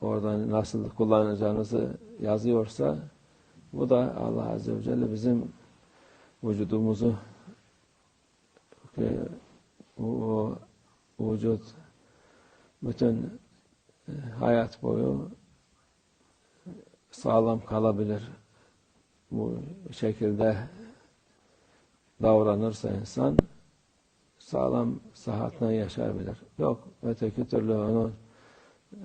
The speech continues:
kendi kafana göre yaparsan çabuk bozulur.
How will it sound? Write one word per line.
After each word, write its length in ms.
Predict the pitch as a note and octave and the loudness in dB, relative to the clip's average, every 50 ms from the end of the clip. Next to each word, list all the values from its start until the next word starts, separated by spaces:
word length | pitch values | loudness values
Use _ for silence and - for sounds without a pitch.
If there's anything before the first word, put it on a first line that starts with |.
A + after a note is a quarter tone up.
| - B2 A#2+ A2 | -8 -6 0 4
kendi 320 | A2+ A2+ A2 A2 G#2+ A2+ | 4 4 4 4 0 0
kafana 420 | - A2+ G#2+ - A#2+ A#2+ A2 A2 G#2+ | -2 -2 -2 -2 -2 -2 -2 0 0
göre 340 | G#2+ A2 G#2 G#2 G#2 G2+ B2 - - - - - - _ _ _ _ - - - - | 0 0 2 2 0 0 -2 -6 -12 -18 -20 -20 -20 _ _ _ _ -14 -14 -10 -4
yaparsan 760 | - G#2+ A2 A2 - B2 B2 B2 - - C3 C#3+ D3+ D3+ D#3+ E3+ - - - _ _ _ _ _ _ _ _ _ _ _ _ _ _ - - _ _ _ - D3 C#3 | -2 -2 0 4 6 6 6 6 4 0 -2 -2 -2 -2 -4 -8 -12 -16 -20 _ _ _ _ _ _ _ _ _ _ _ _ _ _ -20 -20 _ _ _ -12 -10 -2
çabuk 460 | - C#3+ B2+ B2 A#2+ - - - - - F#3+ F3+ | 2 4 4 4 4 0 -6 -8 -8 -10 -10 -2
bozulur. 600 | B2+ A2 B2 B2 A2+ G#2+ A2+ A2 A#2 B2+ B2+ | 4 6 6 6 6 4 0 -2 0 -2 -2